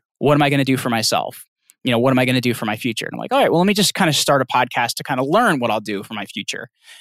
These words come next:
But I'm gonna do it more professionally than I did last time when I, when I launched this pathetic show that nobody listened to except my mom." And, uh, <laughs> so I reached out to the hundred people I most admired, you know, got a lot better tech.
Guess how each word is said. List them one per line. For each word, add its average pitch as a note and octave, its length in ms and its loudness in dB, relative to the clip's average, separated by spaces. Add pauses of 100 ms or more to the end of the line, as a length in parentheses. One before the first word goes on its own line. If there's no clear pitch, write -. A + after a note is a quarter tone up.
(140)
But E3 80 4
I'm F3 60 4
gonna F3 120 4
do E3+ 160 4
it D#3 60 2
more D3+ 100 2
professionally C3+ 640 -2
than A2+ 120 -2
I A2+ 60 -2
did A2 160 -4
last A#2+ 300 0
time G#2 200 -6
when G2 100 -2
I, G#2+ 160 -2
when G2+ 100 -6
I G#2+ 80 0
launched A#2 300 -2
this - 220 -8 (360)
pathetic A#2+ 440 -2
show G#2+ 220 0
that G#2 120 -4
nobody A2 220 -2
listened A2+ 260 -4
to - 40 -6
except - 220 -8
my G#2+ 80 -4
mom." G#2 260 -6 (540)
And, C3 460 2
uh, A#2+ 280 2
<laughs> - 1080 -2
so D#3 420 4 (100)
I D3+ 80 0
reached F3 320 2
out D#3+ 200 4 (100)
to D3 160 4
the C3+ 140 4
hundred D#3 260 2
people D3 260 2
I C#3+ 60 6
most C3+ 280 4
admired, A#2+ 500 0 (420)
you C3 100 0
know, B2+ 120 4
got C3 200 4
a B2+ 60 2
lot B2+ 220 2
better C3+ 240 2
tech. - 300 0